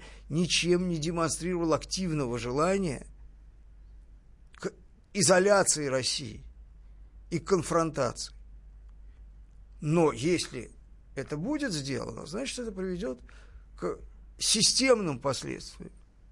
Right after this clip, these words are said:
Это будет совсем другой мир, другая экономика. Вот мы щас, э, говорим про так называемое валютное регулирование, но ведь очевидным образом понятно, что эта мера означает введение в России, причём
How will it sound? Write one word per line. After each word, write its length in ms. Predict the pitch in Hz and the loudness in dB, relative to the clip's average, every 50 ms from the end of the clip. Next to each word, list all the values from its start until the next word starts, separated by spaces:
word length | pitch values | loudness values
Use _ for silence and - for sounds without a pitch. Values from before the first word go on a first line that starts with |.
| - - - - - - - | -20 -20 -20 -20 -20 -14 -6
Это 240 | - 165 156 - 220 | -2 0 4 4 4
будет 400 | 160 151 233 285 285 277 294 226 | 4 4 2 0 2 0 0 2
совсем 640 | - - 226 220 - - - - 240 262 269 254 220 | 4 6 6 6 4 2 0 0 0 0 0 0 2
другой 560 | 180 202 208 165 151 185 226 247 247 - - - | 2 2 2 4 4 4 4 4 2 -2 -8 -6
мир, 320 | 160 175 233 220 175 127 | -4 0 2 2 2 2
другая 480 | 110 127 123 127 143 208 240 247 247 240 | 0 -2 -6 -2 0 4 6 6 6 6
экономика. 480 | 240 233 247 247 214 170 143 117 - 127 | 4 0 0 0 0 -2 -2 -4 -6 -6
Вот 140 | 147 165 | -6 -6
мы 100 | 190 202 | -6 -6
щас, 240 | 196 - 196 190 - - - - - - - - | -4 -4 -6 -6 -8 -12 -14 -16 -16 -16 -16 -12
э, 120 | - - 147 | -8 -6 -2
говорим 440 | 143 170 196 202 - 311 320 277 202 | 2 4 6 6 6 4 2 0 2
про 220 | - 170 170 143 | 6 6 6 6
так 180 | - - - - | 6 2 -2 -2
называемое 360 | 156 - 120 170 165 151 143 | -2 -2 0 2 2 2 4
валютное 460 | 127 156 147 143 160 160 - 151 147 | 4 2 2 2 0 -4 -4 -4 -4
регулирование, 540 | 127 143 151 196 202 170 151 120 110 113 117 | -4 -2 -4 -2 -2 -2 -2 -2 -4 -6 -6
но 140 | 127 143 165 - - - - - - - | -6 -6 -6 -8 -14 -18 -18 -18 -12 -6
ведь 200 | 143 156 - - | -6 -4 0 2
очевидным 560 | 160 147 - - 196 240 254 202 185 196 175 | 2 2 2 2 0 0 -2 0 2 2 2
образом 380 | 190 185 170 156 123 147 156 147 | 2 2 2 0 2 0 0 4
понятно, 420 | - 156 175 226 269 277 262 214 | 4 4 4 4 2 2 2 0
что 160 | 165 - - 170 | -2 0 0 -2
эта 140 | 147 - 175 | -2 -2 -2
мера 280 | 196 233 240 220 185 | 0 0 2 2 2
означает 540 | 156 117 135 143 139 - 214 233 220 214 - - - - - - - | 0 0 -2 -4 0 2 4 4 4 2 0 -8 -18 -18 -18 -12 -6
введение 760 | 127 139 160 180 220 240 175 175 220 202 170 156 147 139 135 | -2 2 4 6 6 6 6 6 6 6 6 4 4 0 2
в 60 | 135 | 4
России, 380 | 151 165 165 160 - 262 269 269 | 4 4 4 4 2 0 -2 -4
причём 440 | 196 - 151 - 160 160 156 143 - | -4 -4 -4 -4 -2 -4 -4 -8 -10